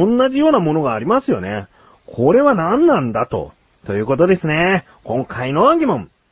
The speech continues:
オセロはいつからリバーシと呼ばれるようになったの？ですね。調べてきました。ここからが答え。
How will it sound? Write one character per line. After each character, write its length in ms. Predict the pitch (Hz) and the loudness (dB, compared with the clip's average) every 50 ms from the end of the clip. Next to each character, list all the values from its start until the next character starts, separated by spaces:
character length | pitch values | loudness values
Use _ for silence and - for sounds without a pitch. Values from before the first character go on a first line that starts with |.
| _ _ _ | _ _ _
オ 100 | - 254 | 0 2
セ 140 | 339 - 339 | 2 2 2
ロ 80 | 302 269 | 2 2
は 80 | 262 | 2
い 80 | 277 320 | 2 -2
つ 100 | - - | -6 -2
か 100 | - 294 | 0 2
ら 120 | 285 277 | 2 2
リ 120 | 262 262 254 | 0 0 0
バ 200 | 262 277 277 277 | 0 0 0 0
ー 40 | 277 | -2
シ 120 | - - | -4 -2
と 80 | 262 254 | -2 0
呼 80 | 247 | 0
ば 100 | 254 254 | 0 -2
れ 80 | 262 262 | -2 -2
る 80 | 254 | 0
よ 120 | 269 269 269 | 0 0 0
う 40 | 262 | 0
に 80 | 262 | 0
な 200 | 262 262 269 269 | 0 2 2 0
っ 60 | 269 - _ _ _ | 0 -4 _ _ _
た 180 | - 240 233 233 | -4 -2 0 0
の？ 320 | 240 269 320 349 381 392 _ _ _ _ _ _ _ _ _ _ _ _ _ _ _ - | 2 2 4 2 2 0 _ _ _ _ _ _ _ _ _ _ _ _ _ _ _ -8
で 100 | 107 95 | -8 -8
す 140 | - 95 | -8 -10
ね。 360 | 92 90 92 101 113 131 165 190 | -10 -8 -6 -4 -2 -2 -2 0
調 160 | 196 190 190 | 2 2 2
べ 40 | 185 | 2
て 100 | 180 180 | 2 0
き 60 | 175 | 0
ま 80 | 185 214 | 0 0
し 60 | 247 | 2
た。 100 | - 254 | 0 2
こ 100 | 233 214 | 0 0
こ 120 | 202 214 | -2 -2
か 100 | 202 202 | -4 -2
ら 100 | 190 190 | -2 -2
が 220 | 180 220 262 294 285 | 0 0 -2 -2 -2
答 400 | - - 156 - 160 185 214 180 | -4 -4 -4 -2 0 0 0 0
え。 160 | 120 85 - | -2 -4 -8